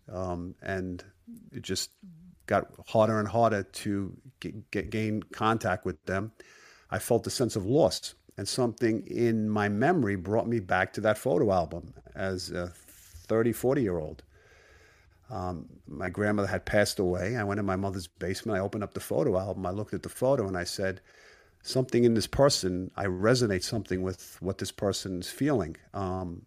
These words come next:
he died. He, nobody remembers him. My father didn't want to talk about him. And yet he's a father to my father.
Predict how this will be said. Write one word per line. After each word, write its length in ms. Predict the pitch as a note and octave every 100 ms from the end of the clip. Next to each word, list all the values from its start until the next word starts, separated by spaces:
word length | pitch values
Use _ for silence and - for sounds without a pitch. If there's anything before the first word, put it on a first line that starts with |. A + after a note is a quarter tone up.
| _
he 420 | _ - - G#2+
died. 500 | F#2 F#2+ G2 G#2+ C3+ - _ _
He, 600 | - - - - - F#2+ F2+
nobody 320 | G2 A2 A2
remembers 480 | G#2 G2+ B2+ C#3+ -
him. 240 | F#2+ A#2
My 100 | B2
father 320 | F#2 - G#2+ A2
didn't 160 | F2+
want 180 | G2+ G2
to 100 | F#2+
talk 200 | B2+ D3
about 240 | G2+ F2
him. 220 | F2+ G2 B2 _ - - - _ -
And 240 | F#2 F#2
yet 240 | G2+ A2
he's 360 | - - G#2+ F#2
a 40 |
father 440 | G2+ - A#2 C3 G2+
to 380 | - G#2+ G#2 G2+
my 180 | G2 C#3+
father. 460 | - F#2 D#2 D2